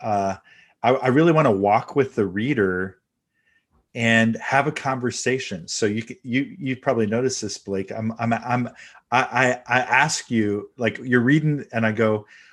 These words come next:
"Where in your life do you feel like you don't have enough and you're not enough?" And I really do want the person reading to stop thinking about what I'm gonna say next and sit with that for themselves, journal about it a bit.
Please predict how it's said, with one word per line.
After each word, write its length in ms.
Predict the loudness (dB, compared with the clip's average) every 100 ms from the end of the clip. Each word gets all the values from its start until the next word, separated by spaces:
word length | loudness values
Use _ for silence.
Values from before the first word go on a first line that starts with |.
| _
"Where 360 | -2 6 6 6
in 200 | 2 -2
your 220 | 2 2
life 420 | 4 2 2 -2
do 100 | -4
you 120 | -2 -2
feel 240 | -2 -2
like 240 | -2 -2
you 100 | -4
don't 320 | -2 -2 -4 -6
have 200 | -8 -4
enough 440 | -6 -6 -10 -18 -10
and 160 | -6
you're 140 | -6 -6
not 320 | -6 -8 -12
enough?" 440 | -12 -14 -18 _ _ _ _ _ _ _ _ _ -4
And 100 | 0
I 40 |
really 580 | 0 0 0 2 2 2
do 300 | 2 0 0
want 320 | 0 0 -2 -8
the 80 | -12
person 480 | -6 -6 -4 -6 -4
reading 480 | -2 -2 -2 -4 -8 _ -14
to 100 | -8
stop 580 | -8 -4 2 2 2 -4 _ _ -20 -20 _ _ _ _ _ _ _
thinking 320 | 0 2 2
about 240 | 4 4 4
what 120 | 4
I'm 160 | 4 2
gonna 160 | -2
say 260 | -2 -2 -2
next 520 | -2 -6 -10 -18 -20 _ _
and 120 | -8 -4
sit 280 | -2 -2
with 180 | -2 -4
that 240 | -2 -2 -4
for 100 | -8
themselves, 760 | -8 -10 -6 -6 -8 -12 -16
journal 480 | -10 -4 -2 -2 -4
about 300 | -4 -6 -6
it 120 | -8
a 40 | -8
bit. 340 | 0 0 0